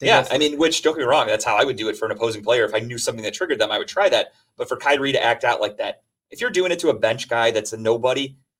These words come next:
Speaker 2: it, like, if you're doing it to, uh, what's the guy that blew, Lance Stevenson? If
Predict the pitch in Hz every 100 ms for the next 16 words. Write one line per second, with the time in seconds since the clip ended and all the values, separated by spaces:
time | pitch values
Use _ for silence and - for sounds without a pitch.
0 | _ _ 120 147 - 170 160 160 156 -
1 | 147 135 123 117 104 104 - _ _ _
2 | _ _ - _ 151 151 175 156 113 120
3 | 139 117 135 131 - 131 127 135 160 160